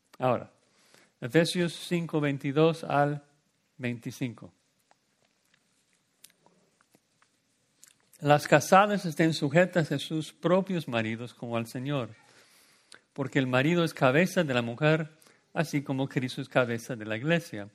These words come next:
la cual es su cuerpo y Él es su Salvador. Así que como la iglesia está sujeta a Cristo,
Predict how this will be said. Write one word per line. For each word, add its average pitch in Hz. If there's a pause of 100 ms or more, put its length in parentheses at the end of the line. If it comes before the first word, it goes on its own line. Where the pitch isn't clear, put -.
(340)
la -
cual 123
es 117
su -
cuerpo 147 (280)
y 123
Él 113
es 110
su -
Salvador. 101 (880)
Así 151
que 165
como 143
la 127
iglesia 156
está 147
sujeta 135
a 123
Cristo, 185